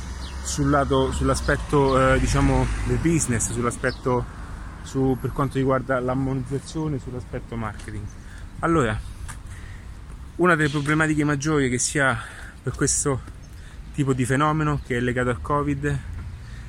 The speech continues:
per quanto riguarda tutti i negozi, per quanto riguarda,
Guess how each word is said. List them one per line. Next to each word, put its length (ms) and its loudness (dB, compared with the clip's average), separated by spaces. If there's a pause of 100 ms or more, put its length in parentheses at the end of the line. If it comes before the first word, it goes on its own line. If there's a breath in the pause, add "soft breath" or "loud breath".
(120)
per 120 -6
quanto 260 0
riguarda 420 2
tutti 300 -2
i 40 4
negozi, 500 0
per 160 -4
quanto 260 -4
riguarda, 800 -2